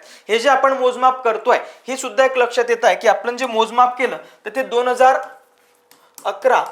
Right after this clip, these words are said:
बाराच्या आधारे केलं. हे पण एक कारण म्हणता येईल याच्यामध्ये आपल्याला, कारण की डिफेक्टिव्ह कारण, अ, बेस इयरचं पण बरेचदा असतं.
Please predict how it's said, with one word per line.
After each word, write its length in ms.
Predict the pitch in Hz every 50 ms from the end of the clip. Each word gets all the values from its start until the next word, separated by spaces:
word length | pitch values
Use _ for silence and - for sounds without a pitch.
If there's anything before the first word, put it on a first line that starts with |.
| - - _ - - 170
बाराच्या 600 | 160 - 196 190 196 208 240 254 240 247 269 247
आधारे 280 | 233 226 226 226 226
केलं. 260 | 226 226 202 190 196 180 - - _ _
हे 100 | 208 220
पण 180 | 226 - 262 262
एक 160 | 262 262 262
कारण 260 | 262 226 214 240 240
म्हणता 220 | 240 240 226 226 240
येईल 80 | 226 233
याच्यामध्ये 380 | 220 220 226 202 190 196 202
आपल्याला, 240 | 190 180 - 185 196
कारण 180 | 202 202 196 202 202
की 100 | 247 262 - _ _ _ -
डिफेक्टिव्ह 480 | 185 202 - 254 247 247 - 269 254
कारण, 280 | 262 247 233 226 233 240
अ, 200 | - - 196 202
बेस 340 | 196 - - 220 240 233 240
इयरचं 340 | 247 247 240 233 233 247 240
पण 180 | 240 247 240
बरेचदा 340 | 220 226 226 220 220 226 220
असतं. 280 | 208 208 - - 196